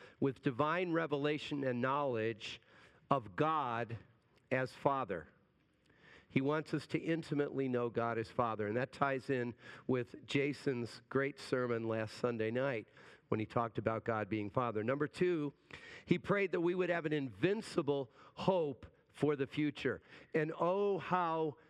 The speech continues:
we long for the assurance that the best is yet to come. Number three, he prays that we would embrace the promise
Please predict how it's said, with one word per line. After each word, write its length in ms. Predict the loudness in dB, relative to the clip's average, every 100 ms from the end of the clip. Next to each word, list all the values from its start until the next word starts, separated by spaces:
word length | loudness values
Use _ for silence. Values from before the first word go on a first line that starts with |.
| _ -2
we 260 | 0 0
long 720 | 0 2 2 2 0 -2 -2 -4 -10 -20 _ _ _ _ _ _ _ _ _ _ _
for 100 | 0
the 160 | 0 -2
assurance 540 | -2 0 0 0 -4 -2
that 160 | -2
the 80 | 0
best 400 | 0 -2 -2 -2
is 160 | -2 0
yet 200 | -2 -2
to 100 | -6
come. 320 | -2 -2 -2 -12 _ _ _ -20 -18 -18 -2 0
Number 260 | 2 0
three, 440 | 0 0 2 0 -2
he 140 | -2
prays 380 | 2 2 2 0
that 100 | 0
we 160 | 2 2
would 140 | 2
embrace 560 | 0 0 0 2 -2 0
the 120 | -2
promise 680 | 2 2 2 0 -2 -6